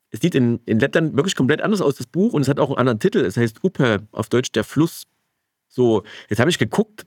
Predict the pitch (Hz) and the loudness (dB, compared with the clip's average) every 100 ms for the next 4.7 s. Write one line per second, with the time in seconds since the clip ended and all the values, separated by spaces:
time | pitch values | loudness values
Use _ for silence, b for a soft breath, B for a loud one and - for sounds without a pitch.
0 | _ 135 135 135 139 - 110 143 175 135 | _ 0 2 2 -2 0 0 2 0 -2
1 | - 101 175 220 127 - 135 147 107 98 | -2 0 0 -2 -4 0 2 2 -2 -6
2 | - 87 87 110 117 120 123 123 107 101 | -8 -8 -4 0 2 2 0 0 2 2
3 | 131 190 127 104 104 123 170 - 151 120 | 2 2 0 0 2 2 0 0 0 0
4 | - 107 104 101 95 98 | 0 0 2 2 0 -2